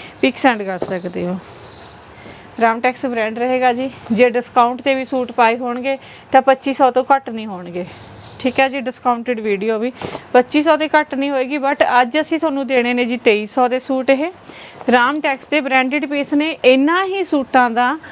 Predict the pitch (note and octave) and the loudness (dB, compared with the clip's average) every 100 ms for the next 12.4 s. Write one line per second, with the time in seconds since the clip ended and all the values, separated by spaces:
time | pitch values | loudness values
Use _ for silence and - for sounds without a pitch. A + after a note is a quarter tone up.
0 | - - C#4+ D4 C#4+ B3+ C4+ D#4 E4 D#4+ | -18 0 2 4 2 2 2 2 0 0
1 | D#4 D4 B3 B3 A#3+ A#3 C4 B3+ B3 A#3 | 2 2 2 2 2 2 0 2 2 0
2 | A#3+ C4+ - A#3 A3+ B3 C#4 C4 B3 A#3 | -4 -6 0 2 2 0 0 0 -2 0
3 | A3 A3+ - B3 A#3+ F#3 G3 G3+ D4 - | -2 0 0 -2 -2 -6 -4 -2 -4 -6
4 | - - C#4 C4 C4 A3 G3 - C4 D4 | -20 0 2 4 0 -4 -2 2 4 2
5 | C#4+ C4 C4 C#4+ C#4+ C#4 C#4+ C#4+ C#4+ C4+ | 2 0 0 -6 -6 -6 -6 -4 -2 -2
6 | C#4 D4 C#4 C#4 C#4+ C#4+ C#4+ D4 - A#3 | 0 0 2 2 2 0 -2 -4 0 2
7 | A#3 B3+ B3 B3+ A#3+ A#3+ C#4 C4+ B3+ C4 | 2 2 2 2 0 0 -2 0 -2 -2
8 | C#4 B3+ A3+ A#3 C4 B3+ C4 A#3+ A#3 - | -4 0 0 0 -2 2 2 2 2 0
9 | A#3+ A3+ G#3+ B3 A#3 A3+ A3 A#3 - - | 0 0 2 2 2 -2 -2 -4 -8 -16
10 | - - - A#3+ A3+ A3+ A3+ A3 - - | -16 -16 -2 4 4 4 2 -2 -6 -16
11 | - G#3 C4 B3 A#3+ - C4+ C4+ A#3+ A#3 | -14 -2 4 4 4 -2 -4 2 2 2
12 | C#4+ C#4+ C#4+ C4+ | -4 -2 -6 -8